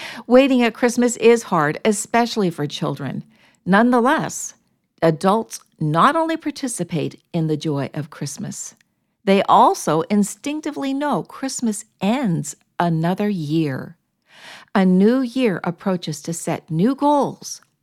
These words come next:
and practice fresh ways of waiting. Waiting can teach you how to relax into the person God created you to be. For example,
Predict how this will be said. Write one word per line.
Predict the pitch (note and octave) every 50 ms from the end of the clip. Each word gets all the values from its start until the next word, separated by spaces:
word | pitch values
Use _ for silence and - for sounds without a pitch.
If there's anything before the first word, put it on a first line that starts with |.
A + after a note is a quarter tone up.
| _ _ _ _ _
and | - F3 E3 -
practice | - - F#3+ G3 - - D#3 - -
fresh | - - F3+ G3+ A3+ - -
ways | - G#3 F3+ E3 C#3+ A#2+ G2+ - - _ _ _ _ _ _ _
of | - G#3 G3+ G#3
waiting. | G3+ A3+ A#3+ A#3+ A#3+ A#3 - - E3 C3 C#3+ - - - _ _ _ _ _ _ _ _ _ _ _ _ _ _ _ _ _ _ _ _ _ _ -
Waiting | C#4+ D#4+ G4 G4 - G4 F4+
can | D#4+ - C4+ A#3
teach | A3 - - - B3+ A#3+ A#3+ -
you | - D3+ D3
how | D#3+ - F#3+ G3+
to | G3+ - G3
relax | F3+ E3+ F3+ G3 A3 A3+ A3+ -
into | A3+ G3 F3+ E3+
the | F3 E3+
person | - - - A#3+ B3 B3 - D3 C#3+
God | C#3 - F3+ F#3 F3+ F3+ -
created | - - G3 F#3+ G3 A3+ B3+ G#3 D#3+ C#3+ D3+
you | D3+ D#3
to | F#3 F#3
be. | F#3+ A3+ C4 C#4+ C4 - - - - _ - - - - - - - _
For | _ - D#4+ D#4
example, | D4 A#3 G3+ G3+ G#3+ F3 D#3+ - - - -